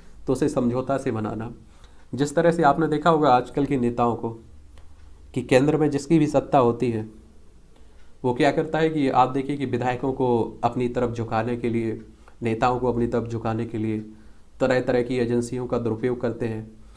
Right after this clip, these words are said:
और फिर भी अगर नहीं कोई झुकता है तो आप देखते हैं उन्हें पैसा का लालच दिया जाता है। तो अंग्रेज भी हर तरह के हथकंडे अपनाते थे। और श्रीमती एनी बेसेंट को रिहा कर दिया गया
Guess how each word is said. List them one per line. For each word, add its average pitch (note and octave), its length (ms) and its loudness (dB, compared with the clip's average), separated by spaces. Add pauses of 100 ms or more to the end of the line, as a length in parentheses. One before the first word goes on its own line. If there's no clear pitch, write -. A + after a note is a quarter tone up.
(220)
और A2 220 0
फिर B2+ 100 2
भी C#3 140 0
अगर C3 220 2
नहीं B2+ 280 0
कोई B2 340 2
झुकता A#2+ 340 -4
है A2 240 -6 (160)
तो B2 60 0
आप A2 80 2
देखते A#2+ 320 -4
हैं B2 40 -2
उन्हें A#2 180 -4
पैसा A#2+ 320 -2
का B2 100 -4
लालच A#2 260 0
दिया A2+ 260 -2
जाता A2 300 -6
है। A#2 100 -10 (600)
तो C3 60 4
अंग्रेज D3+ 340 6
भी F3 160 4
हर D3+ 180 4
तरह D3+ 240 2
के C3+ 140 2
हथकंडे A#2 420 -2
अपनाते A2 400 -4
थे। - 180 -14 (2000)
और A#2 360 4
श्रीमती C3+ 420 4
एनी B2+ 180 4
बेसेंट B2+ 280 0
को C#3 100 2
रिहा A#2+ 200 4
कर B2+ 140 0
दिया B2 240 0
गया A2+ 220 -2